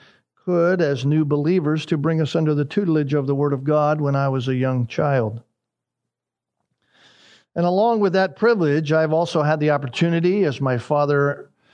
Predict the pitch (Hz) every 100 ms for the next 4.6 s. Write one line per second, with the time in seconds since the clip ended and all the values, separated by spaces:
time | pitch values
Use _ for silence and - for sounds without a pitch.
0 | _ _ 139 135 127 147 147 147 143 143
1 | 147 139 143 160 151 139 156 180 175 -
2 | _ _ _ - 143 139 143 - _ _
3 | - _ _ _ _ _ 139 135 160 143
4 | 160 160 165 139 131 117